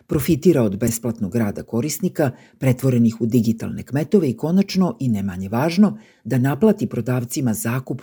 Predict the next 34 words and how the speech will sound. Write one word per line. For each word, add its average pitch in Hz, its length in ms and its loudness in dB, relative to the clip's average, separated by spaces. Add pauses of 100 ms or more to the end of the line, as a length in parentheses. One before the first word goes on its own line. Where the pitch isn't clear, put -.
prostora 139 680 -2 (200)
za 135 180 0
prodaju 107 480 0
robe. 110 320 0 (640)
Musk 139 360 0
do 123 180 4
sad 123 240 -2
nije 127 180 4
imao 123 220 2
ništa 113 300 0
slično 139 560 -2
univerzalnoj 104 640 -2
aplikaciji, 123 680 -2 (220)
a 147 80 -2
bilo 180 220 6
je 143 100 2
prekasno 147 520 -4
da 170 120 -2
je 120 100 0
pravi 104 320 -4
od 104 100 -2
nule. 113 280 2 (600)
Jer 151 240 4
dok 143 220 0
je 165 60 4
on 151 140 0
bio 143 180 2
zauzet 120 500 0
marketingom 175 800 2
i 190 100 2
masovnom 131 540 -2
proizvodnjom 117 560 0
električnih 107 760 -6
automobila 127 720 -2